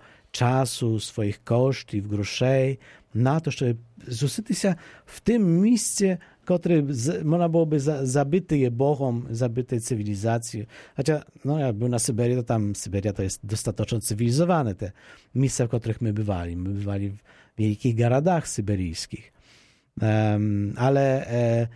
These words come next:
kiedy patrzysz, e, te miejsca, e, które są, e, zasypane śniegą, prawda, które są skute morozom, e, i, i tych ludzi, którzy tam przeżywają w tych miejscach,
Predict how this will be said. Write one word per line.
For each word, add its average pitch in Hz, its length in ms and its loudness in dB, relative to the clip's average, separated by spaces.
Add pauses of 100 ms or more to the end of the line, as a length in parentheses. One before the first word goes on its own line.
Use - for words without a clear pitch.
(180)
kiedy 139 200 2
patrzysz, 147 440 -2
e, 120 260 2 (140)
te 123 160 2
miejsca, 120 640 0 (280)
e, 113 280 0
które 120 460 0
są, 113 380 0 (380)
e, 113 120 2
zasypane 139 600 2
śniegą, 123 640 0
prawda, 107 500 -2 (300)
które 127 240 2
są 120 180 2
skute 123 500 0 (240)
morozom, 131 840 2 (340)
e, 113 520 0
i, 127 720 0
i 120 40 -2
tych 131 200 -2
ludzi, 156 320 2
którzy 156 260 -2
tam 165 180 0
przeżywają 160 640 0
w 160 80 -12
tych 147 200 -6
miejscach, 143 420 -2